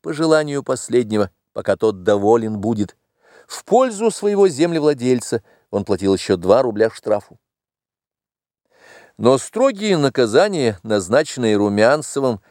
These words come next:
являются решительным баловством в сравнении с взысканиями, какие устанавливали другие землевладельцы.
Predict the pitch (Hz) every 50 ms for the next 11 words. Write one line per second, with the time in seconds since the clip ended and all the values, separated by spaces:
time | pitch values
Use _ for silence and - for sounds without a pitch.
0 | _ _ _ _ - 110 107 110 113 120 123 127 117 - - 120 117 120 117 -
1 | - - 131 127 - 151 147 156 160 165 170 160 180 180 190 196 - - - -
2 | - 196 226 240 233 202 135 - _ - - - - 107 104 104 107 107 104 104
3 | 104 101 90 _ _ _ _ _ - 110 95 95 95 95 87 101 123 120 - -
4 | - - - 120 117 120 123 131 139 147 156 160 160 160 - 135 - - 113 107
5 | 101 98 - - - 92 107 104 101 104 104 110 110 113 123 131 123 _ _ _
6 | 110 104 101 104 92 92 135 196 220 214 165 123 98 87 107 101 98 92 98 98
7 | 95 92 95 98 - - - -